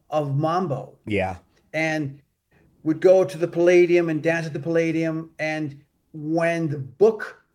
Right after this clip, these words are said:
Speaker 1: comes out, Arnie loves the book
Speaker 2: This is the Oscar
Speaker 1: so
Speaker 2: Hijuelos
Speaker 1: much
Speaker 2: book, upon which the
Speaker 1: Right.
Speaker 2: film is based, right?
Speaker 1: That he buys the rights.
Speaker 2: Wow, okay.
Speaker 1: Then the book wins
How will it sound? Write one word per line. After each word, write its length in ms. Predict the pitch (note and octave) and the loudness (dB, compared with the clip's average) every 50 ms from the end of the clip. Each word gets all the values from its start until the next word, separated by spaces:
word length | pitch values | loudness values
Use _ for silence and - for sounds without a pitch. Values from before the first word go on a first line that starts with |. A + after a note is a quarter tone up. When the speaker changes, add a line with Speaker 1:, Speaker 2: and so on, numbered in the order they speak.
| _ - | _ -10
Speaker 1:
comes 360 | - F#3+ F3+ E3 D3+ C3+ D3+ | -4 -4 -2 -2 -2 -4 -4
out, 520 | G3 A3+ B3 G3+ D3+ C3+ C#3 D3 C#3 - _ _ _ _ _ _ _ _ _ _ _ _ _ _ _ _ _ _ _ - - | -4 -4 -4 -4 -4 -6 -6 -8 -12 -16 _ _ _ _ _ _ _ _ _ _ _ _ _ _ _ _ _ _ _ -6 -2
Arnie 680 | E3 F#3 G#3 A3+ G#3+ G#3 G3 F#3+ F#3 F#3 F3+ - - _ _ _ _ _ _ _ _ _ _ _ _ _ _ _ _ _ _ - | 0 2 2 2 2 2 2 2 0 0 -4 -6 -12 _ _ _ _ _ _ _ _ _ _ _ _ _ _ _ _ _ _ -12
loves 640 | E3 D3 C#3 C#3+ D#3 E3 G3+ G#3+ G#3+ F3 D#3+ E3+ D#3 | -8 -4 -2 0 2 4 2 2 2 -4 -6 -6 -2
the 120 | C#3+ F3 | -2 -2
book 340 | C#3+ C3+ E3+ F3 D#3+ C#3 C3 G#2 | 0 4 4 4 4 2 -2 -6
Speaker 2:
This 140 | G2 F2 | -6 -6
is 100 | G#2 F#2+ | -6 -4
the 120 | E2+ G#2 G2 | -2 0 0
Oscar 260 | G2+ - - G#2 F2+ | 0 -2 -2 -4 0
Speaker 1:
so 60 | G2 | 2
Speaker 2:
Hijuelos 360 | G#2 G2 A2 A2 G2 F#2+ G2 | 2 6 6 6 6 6 2
Speaker 1:
much 160 | F2+ E3+ E3 - | 0 0 -2 -2
Speaker 2:
book, 220 | E2 D#2 - - _ _ _ _ _ _ _ _ _ _ _ _ _ _ _ _ _ _ - | -4 -6 -8 -14 _ _ _ _ _ _ _ _ _ _ _ _ _ _ _ _ _ _ -18
upon 300 | - F2+ - - F2+ F2 | -16 -10 -6 -6 -4 -4
which 180 | F2+ F2 - - | -4 -6 -4 0
the 60 | F#3+ | 0
Speaker 1:
Right. 100 | G3 D#3 | 0 0
Speaker 2:
film 100 | A#2+ F2 | 0 -2
is 80 | D#2+ D2+ | -6 -4
based, 320 | - F#2 D2+ D2 - - | -4 -4 -4 -4 -6 -6
right? 120 | F2+ D#2+ | -4 -4
Speaker 1:
That 100 | D#3 D#3+ | -4 -4
he 120 | D3 E3+ F3 | -4 -4 -4
buys 440 | D3 C3+ D#3+ F3 F3 F#3 F#3 D3 C#3 | -2 0 2 2 2 2 0 0 -2
the 80 | F3 | -4
rights. 260 | F3 A3 A#3+ G3+ C#3+ | -2 -2 -2 -4 -4
Speaker 2:
Wow, 480 | F2 E2+ E2 D#2 D#2 - _ _ - E2+ | -4 -6 -6 -6 -8 -12 _ _ -18 -18
okay. 260 | E2+ - F2 E2 D#2+ D#2 - _ _ _ _ _ _ _ _ _ _ _ _ _ _ _ _ _ _ _ _ _ _ _ _ _ _ _ _ _ _ _ | -14 -12 -12 -12 -12 -16 -20 _ _ _ _ _ _ _ _ _ _ _ _ _ _ _ _ _ _ _ _ _ _ _ _ _ _ _ _ _ _ _
Speaker 1:
Then 320 | B2+ A#2 E3+ G3+ A#3+ C4 B3 | -8 -2 0 2 2 2 2
the 60 | A#3+ | 0
book 320 | E3+ C#3+ G#3 A3 G#3 G#3+ - | 0 2 0 0 0 0 -6
wins 760 | E3+ F3 E3+ F#3 F#3 F#3 F3+ F3 E3 C#3 - - - - | -6 0 2 2 2 2 0 -2 -4 -4 -8 -12 -14 -18